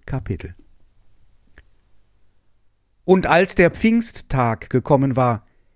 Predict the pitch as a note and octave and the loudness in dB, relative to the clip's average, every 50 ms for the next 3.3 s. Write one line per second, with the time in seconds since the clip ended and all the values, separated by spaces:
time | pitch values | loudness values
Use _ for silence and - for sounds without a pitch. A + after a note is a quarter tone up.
0 | _ _ _ _ A2+ C3 D#3 E3+ F#3 F#3+ D#3 C#3+ F3 D#3+ - - C3+ D#3+ E3+ F#3 | _ _ _ _ 2 2 2 2 2 -2 -2 -2 -2 -2 0 0 2 2 2 2
1 | F#3+ G#3 G#3 G3+ _ - C#3+ C#3+ C#3+ - - C#3+ D3 E3+ F#3+ G3 G3+ G3 F3 - | 2 0 -2 -4 _ -4 -4 -4 -4 -4 -2 -2 0 0 0 0 -2 -4 -4 -4
2 | - C3+ C#3+ D3+ D3+ D#3 - - - _ _ _ - B2+ C3 C3 B2+ A#2+ A2+ G#2 | -2 -2 -2 -2 -4 -6 -10 -14 -20 _ _ _ -4 -4 -2 -2 -2 -4 -6 -6
3 | F#2 F2 D#2 D#2 D#2+ | -8 -8 -10 -12 -12